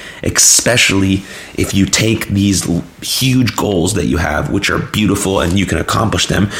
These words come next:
but you have to reduce them down small enough where you can actually take a step forward with them. And then you accomplish that. You knock it off. You follow it all the way through. You follow these things all the way through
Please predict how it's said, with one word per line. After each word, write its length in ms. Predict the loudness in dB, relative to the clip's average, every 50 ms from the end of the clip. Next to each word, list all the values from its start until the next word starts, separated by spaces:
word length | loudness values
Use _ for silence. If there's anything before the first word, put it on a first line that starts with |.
| -6 -6
but 120 | -4 0
you 100 | 0 0
have 80 | 0 2
to 80 | 2 2
reduce 540 | 2 2 0 -2 0 2 4 4 4 2
them 200 | 2 2 2 2
down 320 | 2 2 2 2 2 2 2
small 400 | 0 0 0 2 2 2 2 2
enough 260 | 2 0 0 0 0
where 100 | 0 0
you 80 | 0 0
can 180 | -2 -4 -2 -2
actually 460 | -2 -2 0 0 0 2 2 2 0
take 320 | 0 -2 -2 -2 0 0 0
a 40 | 0
step 260 | 0 0 0 0 0
forward 500 | -2 -2 0 2 2 4 4 2 2 0 -2 -6 -12 -4
with 260 | 0 0 0 0 0 -2
them. 320 | -2 -2 -2 -2 -4 -6 -6 -10 -14 -4 -2
And 80 | 2
then 80 | 2 2
you 120 | 2 2
accomplish 440 | 2 2 2 2 2 2 0 0 0
that. 220 | 0 -2 -2 -2 -2
You 80 | 0
knock 300 | 0 2 0 0 0 0
it 40 | 0
off. 200 | 0 -2 -2 -4
You 60 | -6
follow 360 | -2 0 2 2 2 2 2
it 60 | 2 2
all 220 | 4 4 4 4
the 80 | 4 4
way 120 | 2 2
through. 460 | 2 0 0 0 0 -2 -4 -10 -16 -20 -20 -20 _ -20 -20 -20 -20 _ _ -20 -12 -10 -8 -4 -2
You 100 | -2 0
follow 300 | 0 0 0 2 2 2
these 200 | 2 2 2 2
things 200 | 0 0 0 0 -2 -2 0
all 240 | 0 2 2 2
the 100 | 2 2
way 200 | 2 2 2 0
through 360 | 0 0 0 0 0 -2 -4